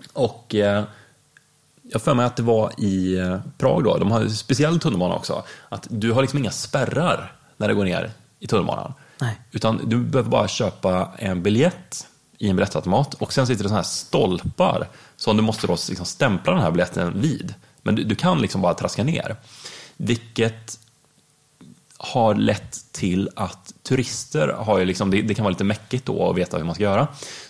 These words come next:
Speaker 1: Ofta kan man ju tänka att det kanske räcker att du köper en biljett. Så många såna här biljettkontrollanter då, fick vi höra, de siktar in sig på folk som ser ut att vara turister.
Speaker 2: Aha.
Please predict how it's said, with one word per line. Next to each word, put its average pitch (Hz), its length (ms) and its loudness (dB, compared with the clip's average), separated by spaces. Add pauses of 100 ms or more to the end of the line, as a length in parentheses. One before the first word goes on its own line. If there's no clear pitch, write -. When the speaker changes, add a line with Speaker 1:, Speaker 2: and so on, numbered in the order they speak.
Speaker 1:
Ofta 110 220 -4
kan 104 120 0
man 101 60 2
ju 98 40 -2
tänka 98 140 0
att 80 60 -2
det - 60 -8
kanske 87 180 -4
räcker 92 240 -6
att 82 60 -4
du 82 60 -8
köper 92 220 -4
en 90 60 0
biljett. 131 360 -2 (880)
Så 104 200 0
många 104 480 2 (340)
såna 117 160 -4
här 101 100 2
biljettkontrollanter 92 1120 -2
då, - 320 0
fick - 200 -4
vi 92 60 2
höra, 85 360 2 (320)
de 92 140 -2
siktar 110 280 0
in 101 180 0
sig 135 200 2
på 95 120 -4
folk 90 180 0
som 87 100 -4
ser 92 120 0
ut 87 120 0
att 90 40 0
vara 87 100 2
turister. - 580 -2
Speaker 2:
Aha. 123 460 2